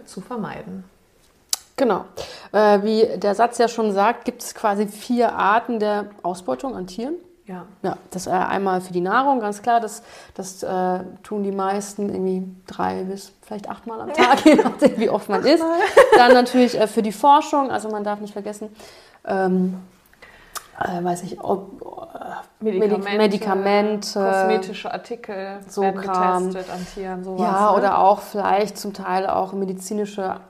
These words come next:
Speaker 2: kann ich mir vorstellen, Arten von Eingriffen, lauter so Sachen.
Speaker 1: Vielleicht, ja.
Speaker 2: Impf-, Impfungen zum Beispiel
Speaker 1: Ja.
Speaker 2: werden ja auch an Tieren getestet und
Speaker 1: Ja.
Speaker 2: so Kram.
Speaker 1: Ja.
Speaker 2: Dann natürlich als dritter Aspekt Kleidung.
Speaker 1: Mhm.
Speaker 2: Ja. Und, äh, und viertens die Unterhaltung.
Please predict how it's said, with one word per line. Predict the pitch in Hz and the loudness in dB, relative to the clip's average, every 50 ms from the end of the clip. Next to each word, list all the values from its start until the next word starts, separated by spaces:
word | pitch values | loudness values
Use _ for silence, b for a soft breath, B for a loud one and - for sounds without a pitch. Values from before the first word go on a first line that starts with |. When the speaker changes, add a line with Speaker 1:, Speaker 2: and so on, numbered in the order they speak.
| _ _ _ - 214 214 - - | _ _ _ -18 -18 -16 -10 -6
Speaker 2:
kann | 208 202 196 | -4 -4 -2
ich | 190 | -2
mir | 196 185 | -4 -4
vorstellen, | 190 - 196 190 190 190 202 190 185 | -4 -4 -6 -6 -6 -6 -6 -6 -2
Arten | - 190 190 185 190 | -2 -2 -2 -2 -4
von | 185 190 196 | -8 -8 -6
Eingriffen, | - - 220 233 240 - 214 214 220 214 220 - 214 208 208 202 202 202 202 202 202 202 202 202 196 | -2 0 0 0 0 0 0 0 0 0 -2 -4 -2 0 0 2 2 2 2 0 0 0 -2 -2 -2
lauter | 196 190 196 202 190 | -2 -2 -2 -2 -2
so | 185 190 190 | -4 -4 -4
Sachen. | 185 190 190 185 185 190 185 185 185 185 190 190 190 196 196 - _ - - - | -4 -4 -4 -4 -4 -6 -4 -2 -2 -2 -4 -6 -8 -10 -14 -18 _ -20 -20 -18
Speaker 1:
Vielleicht, | - - 233 208 202 180 180 190 196 - - - | -14 -12 -10 -10 -8 -8 -8 -10 -10 -12 -12 -10
ja. | 202 190 | -4 2
Speaker 2:
Impf-, | 196 220 202 214 - - - - _ - | 2 2 2 0 -6 -12 -16 -18 _ -8
Impfungen | 214 214 202 - 220 214 214 214 208 | -8 -8 -6 -6 -4 -4 -2 -4 -4
zum | 208 214 196 | -6 -6 -6
Beispiel | 202 196 196 208 202 - - 214 220 | -4 -4 -4 -4 -6 -8 -6 -4 -2
Speaker 1:
Ja. | 208 | -2
Speaker 2:
werden | 202 196 | -2 -2
ja | 196 185 | -2 -4
auch | 175 185 - - | -4 -6 -8 -8
an | 196 190 | -10 -10
Tieren | - - 208 196 190 | -8 -6 -6 -6 -6
getestet | 190 185 - - 208 202 - - 196 | -6 -8 -6 -4 -4 -4 -4 -4 -4
und | 196 190 | -4 -2
Speaker 1:
Ja. | 185 | -2
Speaker 2:
so | 202 | -4
Kram. | 190 - - 269 302 339 - B B B | -4 -2 0 0 0 0 -4 B B B
Speaker 1:
Ja. | 240 220 - - - - | -8 -10 -10 -6 0 2
Speaker 2:
Dann | 226 220 226 | 2 4 4
natürlich | 226 220 220 - 226 226 214 214 - | 4 2 0 -2 -4 -4 -2 -2 -2
als | 185 190 190 - - _ _ _ _ _ | -2 -2 -4 -8 -16 _ _ _ _ _
dritter | - 214 208 226 - 233 220 220 - - | -6 -4 -2 0 2 4 4 4 4 2
Aspekt | 208 - - - - 220 214 208 - - - - - | -2 -4 -4 -2 0 0 0 0 -2 -16 -20 -18 -12
Kleidung. | - - 214 196 202 214 233 233 254 269 302 359 359 359 - | -6 -4 -4 -2 -2 -2 -2 -2 -4 -6 -6 -6 -8 -10 -14
Speaker 1:
Mhm. | 214 214 262 359 - _ - | -16 -16 -16 -18 -18 _ -14
Speaker 2:
Ja. | - 202 - - - _ _ B B B B B B B B B B - | -14 -14 -14 -14 -18 _ _ B B B B B B B B B B -4
Und, | - - 226 226 233 233 233 214 - - - | 2 4 6 6 6 4 0 -2 -4 -6 -2
äh, | - 202 202 202 202 202 - - | 0 0 0 0 0 -2 -6 -8
und | 196 196 - | -10 -8 -6
viertens | - 220 - 214 202 - | -6 -6 -6 -6 -8 -10
die | - - | -10 -10
Unterhaltung. | 196 185 - 175 170 165 160 175 175 - - - - 175 | -10 -10 -12 -12 -10 -8 -10 -10 -10 -10 -12 -12 -14 -14